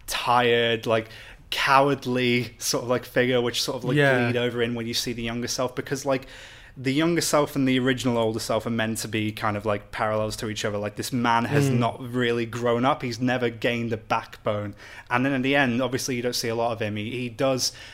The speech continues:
Speaker 1: sell quite well the more, the more confident George is. But I just think it's quite a,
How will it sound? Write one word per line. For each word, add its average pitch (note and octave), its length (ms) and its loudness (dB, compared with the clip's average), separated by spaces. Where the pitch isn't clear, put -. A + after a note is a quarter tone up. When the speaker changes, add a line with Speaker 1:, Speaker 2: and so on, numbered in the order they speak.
Speaker 1:
sell B2 300 0
quite A#2 260 2
well A#2 160 2
the A#2 80 -4
more, A#2 320 0
the C#3+ 60 -4
more C3 180 2
confident D3 520 -2
George A#2 240 -2
is. A2 60 -6
But C3 120 0
I B2+ 60 2
just C3 180 -4
think D3+ 180 -2
it's D3+ 120 -8
quite D3 260 0
a, B2+ 240 0